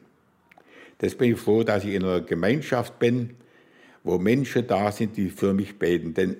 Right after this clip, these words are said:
alleine, ich hatte es ja vorhin schon gesagt, alleine bin ich als Tage schwach, im, auch im Gebet. Und deswegen sind dann andere Menschen da, die beten für mich und die tragen mich mit.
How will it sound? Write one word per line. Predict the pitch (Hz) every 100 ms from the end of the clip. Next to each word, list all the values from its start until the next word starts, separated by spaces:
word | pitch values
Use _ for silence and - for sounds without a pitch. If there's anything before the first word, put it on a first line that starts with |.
| -
alleine, | 90 95 131 151 104 85 - _ _ _ - - - - -
ich | 107
hatte | 117 120
es |
ja | 117
vorhin | - 131
schon | 117 120
gesagt, | - 104 110
alleine | 101 98 139 147
bin | 131 117
ich | 120 117
als | 107 101 -
Tage | - 90 107 120 123 104 -
schwach, | - - 85 - - - _ _ _ - -
im, | 185 - -
auch | 110 123
im | - 117
Gebet. | 95 85 80 - - - - -
Und | - 104
deswegen | 101 123 123
sind | 117 107
dann | 104
andere | - 147 156 135
Menschen | 117 120 117 107
da, | 110 107
die | 107
beten | 98 101 117 120
für | 113 104
mich | 98 98 101
und | 104
die | 95
tragen | 90 95 113 113 87 85
mich | 82 -
mit. | 78 -